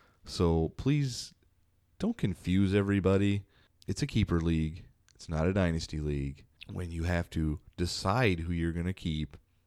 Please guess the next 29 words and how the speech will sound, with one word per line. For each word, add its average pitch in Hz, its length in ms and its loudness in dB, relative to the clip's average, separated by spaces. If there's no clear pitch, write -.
it's - 180 -18
not 82 300 0
a 80 60 0
dynasty. 82 720 -4
I 90 200 2
like 98 300 4
both. 85 480 4
I'm 98 200 -2
almost, 117 720 0
I 92 60 -2
think, 117 420 -2
<laughs> - 100 -14
because 92 300 0
I'm 101 180 0
becoming 87 600 -2
one 80 140 -2
of 76 80 -2
those 76 460 -2
old 95 920 4
school 85 1120 2
fantasy 85 600 0
guys. 69 460 -2
I've 80 160 -2
been 82 140 -4
doing 85 240 0
this 73 140 -2
for - 160 -14
twenty-five 76 580 -2
years. 69 500 -4